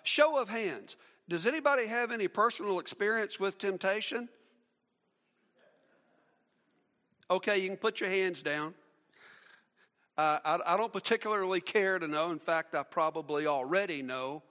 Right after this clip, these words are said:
'cause we're all tempted, yes? Oscar Wilde, years ago,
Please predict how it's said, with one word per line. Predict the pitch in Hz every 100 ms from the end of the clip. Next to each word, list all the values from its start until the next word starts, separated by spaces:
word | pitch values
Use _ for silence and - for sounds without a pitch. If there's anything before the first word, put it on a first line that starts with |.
| - _ _ _ _ _ _ _ _ _ _ _
'cause | - 147
we're | 131 147 160
all | 190 139 117
tempted, | - 151 135 - -
yes? | 117 113 131 156 - - _ _ _ _ _ _ _ _ _ _ _ _ _ - - - -
Oscar | 185 202 - 196
Wilde, | 170 180 190 185 160
years | 156 185 196 175
ago, | 151 175 180 165